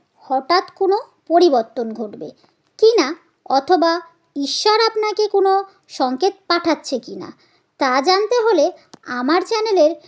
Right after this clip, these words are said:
পুরো ভিডিওটা মন দিয়ে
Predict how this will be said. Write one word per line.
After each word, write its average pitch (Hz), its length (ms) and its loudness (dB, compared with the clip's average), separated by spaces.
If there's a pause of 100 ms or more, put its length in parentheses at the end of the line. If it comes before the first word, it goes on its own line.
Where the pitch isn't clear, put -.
(200)
পুরো 311 280 2
ভিডিওটা 427 680 2 (2000)
মন 359 400 10
দিয়ে 339 320 10